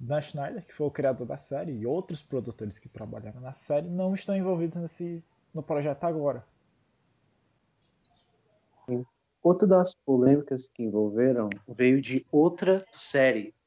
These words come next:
Speaker 2: que envolvendo a atriz que fez a Sam, a Janet.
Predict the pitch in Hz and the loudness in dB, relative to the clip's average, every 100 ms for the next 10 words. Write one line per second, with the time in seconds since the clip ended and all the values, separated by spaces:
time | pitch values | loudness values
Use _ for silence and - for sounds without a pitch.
0 | _ _ - 139 151 147 143 143 147 143 | _ _ -6 2 4 4 4 6 4 0
1 | 135 143 147 - - _ - _ - - | -4 -2 -6 -12 -18 _ -20 _ -10 -10
2 | - - - _ 143 - 143 135 135 - | -10 -18 -20 _ -6 2 6 6 4 0
3 | 139 143 - 143 127 - 107 107 104 104 | -2 -2 -2 -2 -2 -6 2 4 4 4
4 | 104 104 123 107 98 - | 0 0 0 2 -2 -10